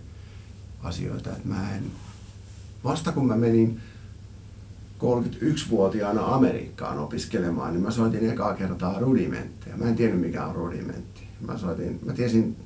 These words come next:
Paradidle ja Tuplan Löydin ja Single, mut Flam Paradidle ja mitä ikinä niitä onkaan, niin mä en tiennyt niistä mitään. Ja <laughs> sillä oli ihana karvas kokemus, kun mä opetin jo Muumitalossa siellä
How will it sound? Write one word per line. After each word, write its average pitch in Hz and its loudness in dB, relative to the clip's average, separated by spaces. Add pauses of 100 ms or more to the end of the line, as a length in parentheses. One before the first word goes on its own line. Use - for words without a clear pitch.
(360)
Paradidle 101 2
ja - -4
Tuplan - -2
Löydin - 0
ja 78 -4
Single, 92 -2
mut - -4 (440)
Flam 95 0
Paradidle 82 -2
ja - -4 (600)
mitä - -6
ikinä - -6
niitä - -4
onkaan, - -6
niin - -6
mä - -2
en - -4
tiennyt - 0
niistä - -4
mitään. - -2 (120)
Ja 120 2 (180)
<laughs> - -14
sillä 113 2
oli 113 6
ihana 117 4
karvas 98 0
kokemus, 117 2
kun 101 -4
mä 95 0
opetin 113 0
jo 107 2
Muumitalossa - 2
siellä - -2